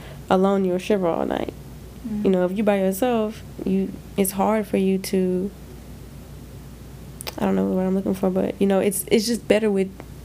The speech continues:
Speaker 1: two or more people, two or more Christ-like, Christ-like people.
Speaker 2: Yeah. Two, it's important. There's a scripture in the Bible that talks about,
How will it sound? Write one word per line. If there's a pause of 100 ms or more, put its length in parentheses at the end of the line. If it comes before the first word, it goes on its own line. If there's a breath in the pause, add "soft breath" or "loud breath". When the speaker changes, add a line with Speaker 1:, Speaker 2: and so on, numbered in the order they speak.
Speaker 1:
two
or
more
people, (1160 loud breath)
two
or
more
Christ-like,
Christ-like
people. (920)
Speaker 2:
Yeah. (720 loud breath)
Two, (500)
it's
important.
There's
a
scripture
in
the
Bible
that
talks
about,